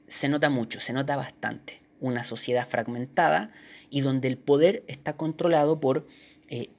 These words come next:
pequeñas élites, ¿no? Pequeños grupos. Y esto nos permite, em, y esto nos,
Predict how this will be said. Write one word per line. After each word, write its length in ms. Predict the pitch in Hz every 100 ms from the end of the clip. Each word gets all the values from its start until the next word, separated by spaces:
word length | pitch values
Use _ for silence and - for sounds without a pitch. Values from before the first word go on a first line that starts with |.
| _
pequeñas 480 | 151 143 190 190 -
élites, 420 | 127 110 - - - _ -
¿no? 200 | - - _
Pequeños 420 | 151 139 185 156
grupos. 300 | - 113 - - _ _ _ _ _ _ _ _ _ _ _ _
Y 160 | 160 175
esto 220 | 196 208
nos 120 | 202
permite, 640 | - 196 202 214 170 196 262 _ _ _ - - - _ _ _ _ - -
em, 600 | 117 110 107 104 101 104 _ _ _ _ _ _ _ _ _ _ _ _ _ _ _ _ _ _ _ _ _ _ _ _ _ _ _ _ _ _ _ _ _ _ _ _ _ _ _ _ _ _ _ _ -
y 140 | 165
esto 160 | 170 196
nos, 100 | 202